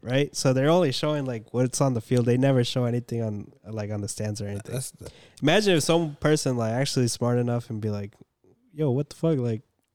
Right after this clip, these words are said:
Speaker 1: they're not wearing masks. Like, why the fuck are we wearing masks?"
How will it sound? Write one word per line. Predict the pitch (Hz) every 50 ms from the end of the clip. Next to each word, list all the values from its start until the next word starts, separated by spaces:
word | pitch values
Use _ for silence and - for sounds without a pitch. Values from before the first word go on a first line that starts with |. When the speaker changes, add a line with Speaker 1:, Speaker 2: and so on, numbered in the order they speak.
| _ _
Speaker 1:
they're | - 156 202
not | 240 180 131
wearing | 117 104 98 101 101
masks. | 101 101 107 135 135 - 135
Like, | 120
why | 113 127 160
the | 190 196
fuck | 185 - 214 - -
are | 208
we | 208 240 269 277
wearing | 247 175 139 120 113 113
masks?" | 107 101 101 101 107 - -